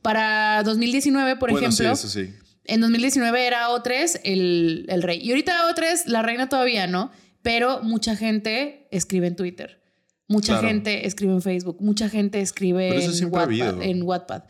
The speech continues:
Speaker 1: Pero ya hay más.
Speaker 2: En Drive.
Speaker 1: Ya no hay Tumblr, güey. O sea, sí hay Tumblr, pero
Speaker 2: Sí,
Speaker 1: ya
Speaker 2: sí,
Speaker 1: la
Speaker 2: sí.
Speaker 1: comunidad de Tumblr, estamos todos en Twitter.
Speaker 2: Ok.
Speaker 1: Entonces, muchos escriben en Twitter. Muchos escriben en Coffee.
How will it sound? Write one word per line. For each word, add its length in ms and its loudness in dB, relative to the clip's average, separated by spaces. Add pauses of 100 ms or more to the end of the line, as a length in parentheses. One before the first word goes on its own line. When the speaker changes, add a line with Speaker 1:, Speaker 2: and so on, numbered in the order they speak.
(260)
Speaker 1:
Pero 180 0
ya 100 2
hay 80 0
más. 440 -6 (180)
Speaker 2:
En 220 0
Drive. 320 -2 (140)
Speaker 1:
Ya 200 0
no 180 2
hay 200 0
Tumblr, 440 2
güey. 340 -2 (600)
O 80 0
sea, 200 2
sí 160 2
hay 120 0
Tumblr, 380 -2 (300)
pero 220 0
Speaker 2:
Sí, 80 4
Speaker 1:
ya 100 4
Speaker 2:
sí, 60 4
Speaker 1:
la 60 4
Speaker 2:
sí. 60 2
Speaker 1:
comunidad 380 2
de 80 -4
Tumblr, 360 0
estamos 360 2
todos 160 -2
en 120 0
Twitter. 360 -8 (340)
Speaker 2:
Ok. 200 -8
Speaker 1:
Entonces, 880 -2
muchos 360 2
escriben 400 -2
en 40 -6
Twitter. 300 -8 (680)
Muchos 460 2
escriben 360 0
en 120 0
Coffee. 440 -6